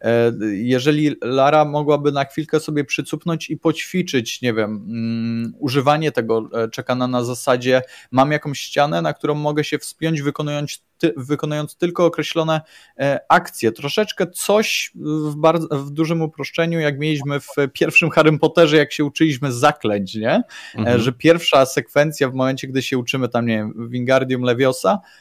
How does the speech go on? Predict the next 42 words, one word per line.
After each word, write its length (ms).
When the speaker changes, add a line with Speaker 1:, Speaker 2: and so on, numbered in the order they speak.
Speaker 1:
e, 240
musimy 560
polecieć 440
po 120
sz-, 420
po 100
szlaczku, 800
e, 300
mm, 680
kursorem 520
myszy 320
i 400
wykonujemy 520
to 120
trzy 240
razy, 260
uczymy 340
się 160
tego, 600
już 240
później 340
nie 100
musimy 300
tego 200
powtarzać, 640
nauczyliśmy 640
się 120
tego 240
na 120
lekcji 460
i 100
to 200
jest 160
dla 120
mnie 140
coś, 220
co 140
powinno 460
chyba 500
w 80
takich 300
przygodówkach 920